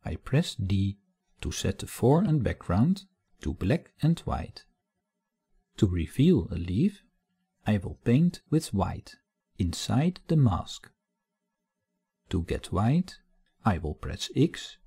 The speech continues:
to switch the fore and background color. I zoom into the image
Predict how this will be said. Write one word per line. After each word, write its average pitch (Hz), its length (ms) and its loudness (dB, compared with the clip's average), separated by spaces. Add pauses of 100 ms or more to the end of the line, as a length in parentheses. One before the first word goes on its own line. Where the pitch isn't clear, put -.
to 98 140 -8
switch - 640 -2
the - 80 -14
fore 127 420 0 (140)
and 160 180 0
background - 500 -4
color. 85 360 -8 (1120)
I 87 140 -4
zoom 160 300 6
into 147 340 2
the 135 180 4
image 98 460 -2